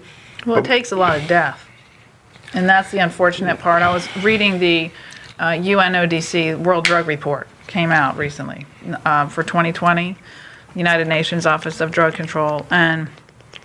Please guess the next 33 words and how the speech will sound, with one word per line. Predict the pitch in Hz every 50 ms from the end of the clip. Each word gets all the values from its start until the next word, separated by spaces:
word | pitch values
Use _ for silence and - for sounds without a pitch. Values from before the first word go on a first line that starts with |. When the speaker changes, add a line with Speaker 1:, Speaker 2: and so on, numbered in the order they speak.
| - - - - - - -
Speaker 1:
I | 180
believe | 170 - 190 202 240 262 277 294 -
they | - 214 220
said | - - 208 190 190 190 202
there, | 180 165 165 165 160 170 - - - -
the | 185
report | 175 175 - - 196 190 170
said | - - 180 175
there's | 175 165 165 -
two | - - 226 220
hundred | 208 214 202 196 185 180
thirty-nine | - 185 185 185 180 175 170 170 165 165
million | 170 170 175 180 185 185 190 185 190 190
people | - - 185 180 - 185 185 185 180
that | 175 170 156 - -
use | 175 175 180 180 175
drugs. | - 185 180 175 180 175
This | 185 185 -
is | 180 170
worldwide, | 170 175 180 170 165 165 160 151 143 135 143 139 - - - - - - -
not | 180 180 180 175
just | 180 175 175
for | - 196
the | 185 - -
E | 190 190 185 180
U | 180
Speaker 2:
Right. | 180 175
Speaker 1:
or | 175 175 170
the | 170 160
United | 151 170 170 160 160
States. | 165 - - 165 160 156 143 - - - - - - - - - - - - - -
Thirty-five | - - 208 214 214 208 202 - - 180 185 185 185 190 190 196 202 - - - - - -
million, | 185 185 185 185 190 196 196 196 196 190 190 196 190 196 208